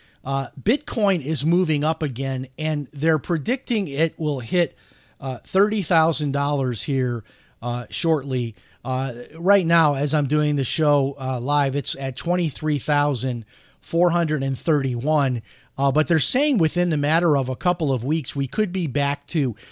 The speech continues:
thirty thousand dollars. Uh, so what's really significant about this move with Bitcoin is that a lot of people were predicting once Bitcoin broke through twenty thousand and it was in the teens again,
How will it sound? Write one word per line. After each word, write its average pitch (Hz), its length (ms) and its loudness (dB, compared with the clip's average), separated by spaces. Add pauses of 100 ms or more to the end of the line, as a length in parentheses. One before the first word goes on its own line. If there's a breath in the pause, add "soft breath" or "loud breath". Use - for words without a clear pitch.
(140 loud breath)
thirty 180 380 2
thousand 143 500 0
dollars. 131 540 -2 (280 soft breath)
Uh, 123 300 -4
so 190 300 4
what's 220 460 2
really 254 300 0
significant 175 640 0
about 147 400 0
this 165 260 0
move 156 440 4
with 139 240 2
Bitcoin 151 480 0
is 135 240 -4
that 147 280 -2 (300 loud breath)
a 147 100 -2
lot 190 220 6
of 202 100 -2
people 170 400 0
were 147 280 2
predicting 151 720 -2 (300 soft breath)
once 170 280 0
Bitcoin 160 640 -2
broke 151 320 0
through 151 220 -2
twenty 160 360 -2
thousand 139 460 0
and 139 100 -2
it 139 80 -8
was 139 160 -2
in 147 140 0
the 131 60 -4
teens 175 400 -2
again, 139 360 -2